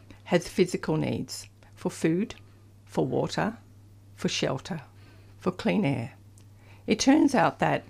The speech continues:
in the same way, all humans have certain basic psychological needs. We need to feel we belong. We need to feel valued.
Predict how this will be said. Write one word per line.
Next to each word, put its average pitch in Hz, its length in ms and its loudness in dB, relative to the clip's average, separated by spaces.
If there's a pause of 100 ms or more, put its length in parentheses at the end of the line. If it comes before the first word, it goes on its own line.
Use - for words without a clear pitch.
(100)
in 190 100 6
the 196 60 4
same 277 420 4
way, 120 340 -2 (580)
all 302 220 4
humans 165 560 0 (240)
have - 160 -4
certain 196 480 4
basic 170 460 -2
psychological 151 800 0
needs. 131 500 -2 (720)
We 185 100 4
need 180 280 4
to 170 80 -8
feel 151 340 2
we 147 160 -4
belong. 139 640 0 (840)
We 240 120 6
need 160 240 2
to - 80 -8
feel 139 240 -2
valued. 156 640 2